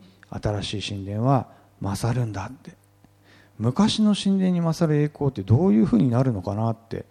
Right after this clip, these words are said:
まあ、正直思ったんですよね。教会っていうことを考えても、このコロナが、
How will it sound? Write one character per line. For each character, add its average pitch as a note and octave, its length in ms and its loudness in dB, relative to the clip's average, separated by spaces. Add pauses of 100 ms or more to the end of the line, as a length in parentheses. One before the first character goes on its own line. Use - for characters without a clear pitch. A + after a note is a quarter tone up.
(280)
ま B2 80 0
あ、 - 20 0
正 F#3+ 200 2
直 F#3 240 0
思 C#3 120 2
っ E3 60 -8
た A2 120 -4
ん F#2+ 80 -6
で F#2 60 -14
す - 80 -16
よ F#2+ 80 -10
ね。 D3 280 -2 (960)
教 C3+ 200 8
会 F3+ 260 6
っ F#3 40 2
て - 200 -4
い - 20 6
う - 20 4
こ A#2 80 0
と G#2+ 80 -2
を G2 40 -4
考 B2 280 -2
え A2+ 80 0
て G2+ 100 -8
も、 F#2+ 220 -8 (360)
こ - 220 0
の B2+ 80 0
コ D3+ 140 2
ロ C3+ 100 2
ナ A2 140 -4
が、 G2 240 -6